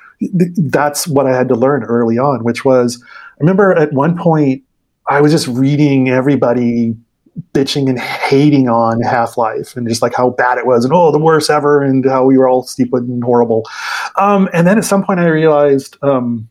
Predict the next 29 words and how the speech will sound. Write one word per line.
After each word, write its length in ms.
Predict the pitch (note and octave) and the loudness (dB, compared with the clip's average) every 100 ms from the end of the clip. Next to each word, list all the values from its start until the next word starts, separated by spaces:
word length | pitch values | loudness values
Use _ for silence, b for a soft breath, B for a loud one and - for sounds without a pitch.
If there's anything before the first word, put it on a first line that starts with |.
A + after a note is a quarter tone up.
| _ _ _ | _ _ _
you 60 | C3+ | -4
know, 440 | B2 D3 E3 E3 G#3 - | -2 0 -2 -2 -10 -10
I 60 | D3+ - - | -12 -10 -4
remember 300 | F#3 G#3 G#3+ | 0 2 2
our, 340 | E3+ D#3+ D3+ D3 | 2 2 2 0
our 80 | C3 | -6
publisher 560 | - - C#3 D3+ D#3 B2+ | -6 -2 0 0 -2 -2
did 180 | C3 | 0
a 80 | B2+ | 0
big 220 | A#2 A#2+ | 0 -2
survey, 640 | - - B2+ A#2+ G#2+ A#2+ C3+ _ B B B B _ | -2 0 0 0 -4 -6 -10 _ B B B B _
and 520 | D3 C#3 C3+ C3 C3 B2+ | -2 0 2 2 2 2
they 180 | C3 | 0
found 800 | C3 - B2+ A#2+ A#2 A2+ A2 A2 - _ | 0 -4 -4 0 0 0 -2 -6 -12 _
ninety-five 720 | C3 A#2+ B2+ F3+ F#3 E3 E3+ | 0 2 2 0 0 0 0
percent 400 | - E3+ - A#2+ | 0 -2 0 0
of 60 | B2+ | 2
the 80 | D3 | 0
people 460 | B2 A2+ C3+ C3+ | -2 -2 0 0
who 100 | C3+ | 0
played 260 | C3+ A2+ A#2+ | 0 -2 0
the 60 | |
game 340 | C#3+ G#2+ G#2+ A2+ | -2 -4 -8 -8
said 340 | - A#2 A2+ | -2 0 0
it 60 | B2 | 0
was 160 | G#2+ | -4
good 300 | - C#3 E3 | -2 0 0
to 120 | E3+ - | 0 -4
excellent. 540 | - - G2+ C3+ - | -4 -8 -4 -4 -6